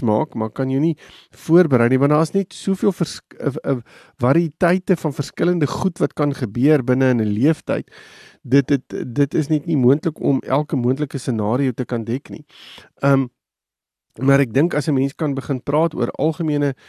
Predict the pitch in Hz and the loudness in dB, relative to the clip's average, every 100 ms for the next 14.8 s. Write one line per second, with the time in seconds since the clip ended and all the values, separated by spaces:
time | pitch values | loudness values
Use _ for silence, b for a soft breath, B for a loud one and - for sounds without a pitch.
0 | B B - 127 - 147 - 143 135 113 | B B -6 -6 -2 -4 -2 -4 -2 -2
1 | 117 - 131 127 117 113 135 131 135 117 | -2 0 0 0 0 -2 -4 -4 -6 -6
2 | 123 110 110 110 127 - 147 127 120 151 | -8 -6 -6 -4 -4 -2 -6 -4 -2 -2
3 | 160 139 - 107 107 127 - B B B | -2 -6 -6 -4 -2 -2 -6 B B B
4 | - 139 143 143 120 139 151 147 135 139 | -4 -2 0 0 0 0 -2 -2 -4 -4
5 | - b b - - 135 131 95 - - | -6 b b -16 -6 -2 -2 -6 -14 -20
6 | 170 127 131 151 127 117 175 - 151 101 | -6 -4 -2 0 -2 0 0 0 0 0
7 | 87 - - 127 131 123 160 143 120 120 | -2 -6 -8 -8 -6 -4 0 0 0 2
8 | 156 - 180 - 156 180 208 196 - 135 | 2 0 -4 -2 -4 -2 0 -2 -2 -2
9 | 123 135 143 - 127 110 113 104 160 147 | 0 2 0 -2 -2 -2 0 0 2 0
10 | - 156 196 - 95 - B B B B | 2 2 2 -2 -8 -8 B B B B
11 | 131 147 123 170 208 196 156 196 - - | 2 2 4 0 0 -2 -2 -2 -4 -2
12 | 131 117 123 196 - 180 151 190 180 165 | -2 0 2 0 0 -4 -2 -2 -2 -4
13 | 151 165 226 196 170 147 143 127 123 123 | -4 -4 -2 0 0 0 -4 -2 -2 -2
14 | 117 117 120 113 113 104 123 107 | -2 -2 -2 0 -2 -4 -4 -6